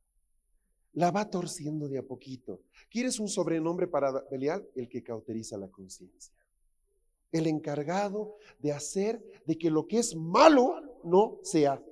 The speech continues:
malo. Tu conciencia está cauterizada bastante, te lo puedo demostrar. Si en este día, mira,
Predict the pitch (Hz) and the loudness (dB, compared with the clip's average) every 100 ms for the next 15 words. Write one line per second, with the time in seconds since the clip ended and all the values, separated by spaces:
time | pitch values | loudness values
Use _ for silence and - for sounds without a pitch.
0 | - 107 117 107 - _ _ _ _ _ | -20 -10 -8 -8 -14 _ _ _ _ _
1 | _ _ _ _ _ _ _ _ _ _ | _ _ _ _ _ _ _ _ _ _
2 | 196 196 208 214 214 208 202 175 165 160 | -8 -4 -4 -4 -6 -6 -6 -2 -2 -2
3 | 143 139 147 143 127 - 156 160 117 139 | -4 -2 -4 -2 -4 -4 -6 -6 -10 -10
4 | 135 - 175 143 123 117 - 165 - _ | -8 -8 -8 -6 -8 -10 -12 -14 -14 _
5 | _ _ _ _ _ 392 _ _ _ _ | _ _ _ _ _ _ _ _ _ _
6 | _ - - - 214 214 240 294 262 220 | _ -20 -20 -10 -4 -2 -2 -2 -6 -4
7 | 196 143 143 175 143 | 0 0 0 -4 -4